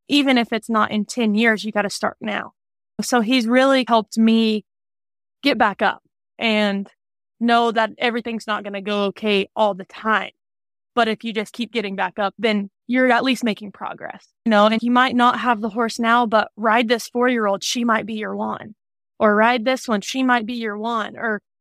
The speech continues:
"Okay, you don't like that one. I'll take it. Bulldog it." <laughs>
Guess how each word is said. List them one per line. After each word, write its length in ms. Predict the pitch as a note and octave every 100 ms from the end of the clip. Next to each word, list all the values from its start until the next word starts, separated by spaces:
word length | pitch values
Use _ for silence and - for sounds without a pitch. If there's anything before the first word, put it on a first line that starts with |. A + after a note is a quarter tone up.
| -
"Okay, 240 | C4 C4+
you 140 | C4+ C4
don't 160 | C#4
like 180 | C4+ B3+
that 80 | C#4+
one. 100 | C#4
I'll 160 | C4+ C#4
take 240 | C4 C4
it. 100 | C4+
Bulldog 400 | A3 C#4+ A#3 G#3+
it." 180 | A#3 E4+
<laughs> 1120 | G4+ F#4 - E4 G4+ G#4+ _ D4 - D#4+ A#3